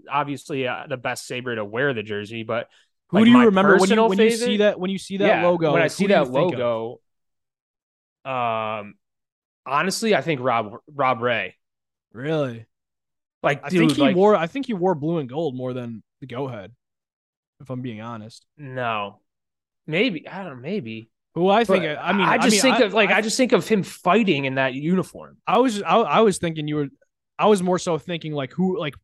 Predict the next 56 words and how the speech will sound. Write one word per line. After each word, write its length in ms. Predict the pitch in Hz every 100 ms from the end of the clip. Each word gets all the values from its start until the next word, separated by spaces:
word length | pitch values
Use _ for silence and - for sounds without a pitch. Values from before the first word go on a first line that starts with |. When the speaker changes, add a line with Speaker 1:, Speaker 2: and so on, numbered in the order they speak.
| 160
Speaker 2:
when 160 | 151 139
we 140 | 208
were 80 | 185
watching, 380 | 147 131 - 131
like, 120 | 123
to 100 | 170
me, 240 | 185 226
it's 100 | 165
a 60 | 156
Finneganoff. 580 | - 160 135 151 127 107
Like, 140 | 135
whenever 280 | 156 160 170
I 60 | 160
think 160 | 170
about 200 | 156 151
that 140 | 147 139
jersey, 300 | 143 135 135
it's 140 | 127
like 80 | 135
a 80 | 127
Finneganoff. 300 | 147 135 127
Speaker 1:
Yeah, 420 | 170 147 269 -
no, 280 | 185 175 165
Speaker 2:
Or, 40 |
Speaker 1:
yeah. 240 | 165 160 214
Speaker 2:
or 80 | 214
Michael 320 | 214 208 196
Peca 320 | - 170 160
with 120 | 156
the 80 | 156
C 140 | -
Speaker 1:
No, 40 | 170
I 160 | 160
Speaker 2:
on 40 | 180
Speaker 1:
would, 100 | 202
Speaker 2:
it, 40 | 180
like 140 | 165
Speaker 1:
yeah, 180 | 180 180
I 140 | 151 151
would 180 | 175
go, 220 | 156 170 165
the, 540 | 180 196 170 165 208
Michael 320 | 185 165 180
Peca 240 | 160 - 151
with 140 | 160
the 80 | 143
C 240 | - 151
was 160 | 143 139
iconic, 580 | 135 - - 131 143 147
but 140 | 151
also, 300 | 135 143 156
like, 200 | 147 135
a 60 | 131
J 260 | 123 135 131
P 180 | 156
Dumont 640 | 123 113 127 127 113 104